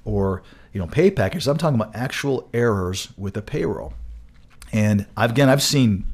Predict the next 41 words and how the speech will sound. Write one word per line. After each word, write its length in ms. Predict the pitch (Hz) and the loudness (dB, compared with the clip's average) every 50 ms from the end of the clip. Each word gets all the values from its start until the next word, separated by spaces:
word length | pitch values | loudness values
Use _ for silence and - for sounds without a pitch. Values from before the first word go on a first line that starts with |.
| - - - - | -8 -10 -12 -8
some 160 | - - 170 202 | -4 -2 0 4
of 60 | 240 | 4
the 80 | - | 2
big 300 | 90 85 - 120 151 165 - | 2 2 0 0 0 0 0
companies, 560 | 175 151 117 101 107 92 92 90 90 - - - - - - - - - - - - | 0 0 0 0 -2 -2 -2 -2 -4 -6 -8 -12 -18 -20 -20 -20 -20 -20 -12 -2 4
I 80 | 113 | 4
won't 140 | 131 117 107 | 4 4 4
mention 260 | 113 131 123 - 95 | 2 2 2 2 0
them, 80 | 101 143 | 0 0
but 100 | 156 170 | 0 0
I'm 80 | 160 | 0
talking 200 | 170 202 185 160 | 0 2 2 4
about 140 | 139 127 - | 4 2 2
the 60 | 113 | 2
big 200 | 101 104 110 104 | 0 2 2 2
ones 200 | 98 92 87 87 85 | 2 0 -2 -2 -4
that 120 | 92 87 | -6 -6
I 60 | 92 | -4
always 200 | 98 98 95 92 | -4 -2 -2 -2
love 140 | 101 98 87 | -4 -4 -4
to 80 | 98 90 | -4 -4
go 220 | 98 95 92 95 | -4 -4 -4 -2
after 280 | 98 101 104 - 104 87 | -4 -4 -4 -4 -6 -4
here. 280 | 80 92 87 85 82 - - - - - - - - - - | -4 -4 -6 -6 -8 -10 -16 -20 -20 -20 -20 -20 -20 -14 -6
Some 180 | - - 226 226 | -2 2 4 8
of 60 | 151 | 8
those 180 | 139 165 151 | 8 8 8
guys 220 | - 120 104 98 90 | 4 2 2 2 0
have 100 | 104 104 | 0 0
had 160 | 101 101 98 | 0 0 0
times 240 | - 113 113 110 95 | 0 0 0 0 0
when 100 | 98 101 | 0 0
they 60 | 117 | 0
haven't 240 | 156 170 143 107 - | 0 0 -4 -6 -4
paid 240 | - 127 120 117 - | -4 -4 -4 -4 -4
people 200 | 120 - 104 98 | -6 -8 -8 -8
for 120 | - 101 | -10 -10
two 260 | - - - 131 120 | -8 -6 -4 0 0
or 60 | 120 | 0
three 160 | 120 - 120 107 | 0 0 -2 0
weeks 300 | 107 104 95 - - | 0 0 -2 -4 -8